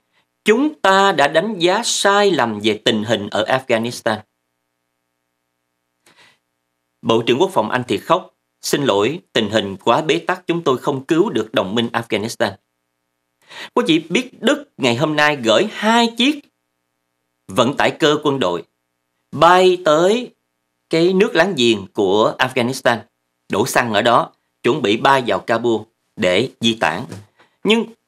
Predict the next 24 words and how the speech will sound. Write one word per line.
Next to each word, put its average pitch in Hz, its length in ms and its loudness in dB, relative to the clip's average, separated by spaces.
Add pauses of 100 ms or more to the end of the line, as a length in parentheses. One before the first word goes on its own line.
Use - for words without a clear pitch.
(140)
đã 139 180 4
tới 196 340 2
nước 247 200 -2
láng 196 180 2
giềng 123 180 0
rồi, 113 180 0
không 202 280 0
bay 208 260 2
vô 208 120 4
được 120 200 0
Kabul 160 320 0
là 113 60 0
bởi 147 140 0
vì 117 200 -2 (280)
quá 180 280 4
náo 185 260 0
loạn 113 320 2
ở 131 80 0
bên 131 180 -2
trong, 127 180 0
không 131 200 -4
hạ 85 260 -6
cánh 123 200 -8
được. 98 140 -10